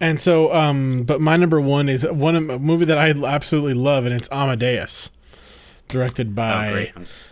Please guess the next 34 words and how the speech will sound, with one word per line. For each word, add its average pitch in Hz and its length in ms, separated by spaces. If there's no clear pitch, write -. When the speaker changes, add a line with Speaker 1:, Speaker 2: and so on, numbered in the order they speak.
Speaker 1:
Milos 117 440
Forman. 76 680
Um, 165 280
I, 160 280
I 185 140
absolutely 185 380
love 143 120
this 139 160
movie, 143 200
and 170 120
it's 175 160
so 185 180
much. 202 220
It 180 120
really 160 460
is. 208 240
Uh, - 140
it 160 240
really 180 240
is 151 120
a 151 60
biopic, 101 440
like, 120 180
from 165 280
soup 147 280
to 120 100
nuts. 117 300
You 127 80
see 143 220
the 127 120
kid 131 340
when 120 120
he's 117 240
young. 135 420